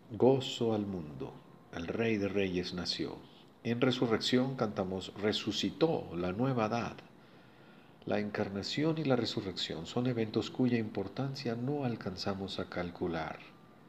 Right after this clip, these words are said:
Y por eso todo lo que podemos hacer es alabar el nombre del Señor, porque solo su nombre es sublime.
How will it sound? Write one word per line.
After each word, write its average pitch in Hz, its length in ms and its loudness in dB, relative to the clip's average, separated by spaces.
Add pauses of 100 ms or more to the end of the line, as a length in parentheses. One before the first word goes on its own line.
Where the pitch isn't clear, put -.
(440)
Y 98 60 -8
por 95 240 0
eso 123 420 2
todo 120 240 6
lo 110 140 4
que 104 80 2
podemos 92 400 0
hacer 101 320 0
es 95 200 -2
alabar 87 540 0
el 98 140 -4
nombre 95 240 -2
del 92 160 -2
Señor, 80 420 -6 (240)
porque 90 300 -2
solo 107 440 2
su 110 200 -4
nombre 85 440 -4 (100)
es 92 160 -4
sublime. 87 680 -4